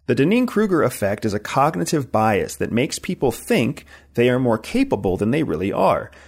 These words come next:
It's what makes us all overconfident. Now, yes,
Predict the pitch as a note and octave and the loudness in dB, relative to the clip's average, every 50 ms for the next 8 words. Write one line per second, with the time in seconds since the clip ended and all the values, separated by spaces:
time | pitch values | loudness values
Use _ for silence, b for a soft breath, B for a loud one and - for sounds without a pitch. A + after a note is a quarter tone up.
0 | B B B - C3+ C#3 - - - - - B2 B2 G2+ - B2+ B2 A2 - - | B B B -2 -2 -2 -2 -6 -10 -8 -2 0 0 2 2 2 2 2 0 0
1 | A2+ A2 - - A2 G#2+ G#2 G#2+ G2 - - - D3+ D#3 D3+ C3+ B2+ G#2+ - - | -2 -2 0 2 2 4 4 4 2 0 0 0 2 2 2 4 2 -2 -2 -2
2 | - B2 A2+ A#2+ - - - C#2+ - - _ _ _ _ _ _ _ _ _ _ | 0 0 0 0 0 -4 -6 -8 -10 -14 _ _ _ _ _ _ _ _ _ _
3 | _ - - B2+ A#2+ B2 C3 - G#3 E3+ B2 D3+ - - - - | _ -4 0 2 2 2 2 2 4 4 4 2 0 -4 -10 -12